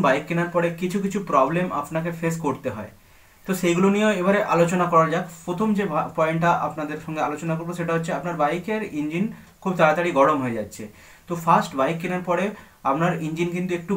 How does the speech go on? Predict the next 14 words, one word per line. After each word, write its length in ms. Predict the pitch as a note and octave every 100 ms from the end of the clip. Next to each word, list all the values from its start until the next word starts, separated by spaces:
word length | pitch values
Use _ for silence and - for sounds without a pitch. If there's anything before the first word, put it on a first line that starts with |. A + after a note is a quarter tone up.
| -
গরম 200 | C#4+ F3 E3
হয়, 120 | F#3
এটা 100 | E3+
একটা 120 | E3 E3+
স্বাভাবিক 320 | D3+ D3 D#3 F3+
ঘটনা, 200 | D3 C3 C3
এবং 160 | E3+ F#3+
বরং 220 | E3+ G#3 A#3+ - - -
আপনি 160 | C#3+ F#3+
এটা 100 | F#3+ G3
জেনে 140 | G#3
রাখবেন, 280 | G3 E3 E3+ E3
যদি 140 | D#3+ F3+
ইঞ্জিন 280 | D#3+ D#3+ F3+